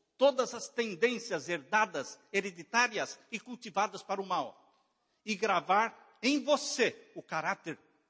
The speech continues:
dele, de Jesus. O Espírito Santo foi nos dado para que tenhamos vitória sobre as tendências herdadas e cultivadas para o mal, para que ninguém diga:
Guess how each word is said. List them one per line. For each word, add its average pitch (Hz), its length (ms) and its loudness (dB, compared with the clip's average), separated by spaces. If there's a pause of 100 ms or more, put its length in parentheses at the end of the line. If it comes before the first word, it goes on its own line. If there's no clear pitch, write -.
(160)
dele, 131 500 -2
de 143 140 -12
Jesus. - 680 -14 (800)
O 254 80 -16
Espírito 302 560 -2
Santo 240 400 -2
foi 196 180 -4
nos 170 240 -6
dado 135 400 0 (640)
para 165 240 2 (800)
que 151 100 -14
tenhamos 151 480 -8
vitória 180 760 -2 (200)
sobre 202 420 -4
as - 140 -8
tendências 160 720 -6
herdadas 175 560 -4
e 180 60 -8
cultivadas 175 680 -2
para 170 180 -4
o 165 80 -4
mal, 165 540 -4
para 185 140 -6
que 190 160 -12
ninguém 160 720 -6
diga: 165 400 -2